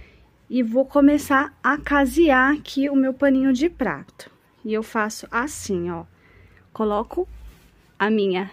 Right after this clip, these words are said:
linha aqui pra frente. Aqui eu vou fazer três correntinhas.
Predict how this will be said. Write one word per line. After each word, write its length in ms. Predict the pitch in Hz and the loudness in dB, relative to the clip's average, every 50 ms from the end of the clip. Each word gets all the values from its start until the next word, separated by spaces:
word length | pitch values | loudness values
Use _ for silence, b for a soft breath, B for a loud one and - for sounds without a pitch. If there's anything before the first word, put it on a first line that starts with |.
| - - | -10 -8
linha 360 | 220 208 208 202 202 202 190 | -4 -4 -2 -2 0 -2 -2
aqui 160 | 196 - 220 | -2 -4 -8
pra 220 | 196 - 202 208 220 | -8 -6 -6 -6 -6
frente. 600 | - - - 190 190 180 185 220 240 - - B B B B B B B | -8 -10 -6 -4 -4 -2 -2 -4 -4 -8 -12 B B B B B B B
Aqui 420 | - 302 359 359 - - - 240 | 2 2 2 0 -4 -4 0 2
eu 80 | 220 202 | 2 2
vou 100 | 190 214 | 0 -4
fazer 300 | - - 233 202 214 190 - - | -6 -6 -6 -4 -6 -8 -8 -2
três 500 | - 240 233 233 277 370 415 427 - - | 2 4 4 4 4 4 2 -2 -4 -12
correntinhas. 1300 | - 370 - 254 240 214 226 220 214 214 208 208 - - - - 208 190 190 202 226 294 359 392 381 - | -12 -6 -4 -2 -2 0 0 0 0 0 -2 -6 -8 -12 -6 -4 -4 -2 -2 -2 -2 -2 -2 -2 -4 -6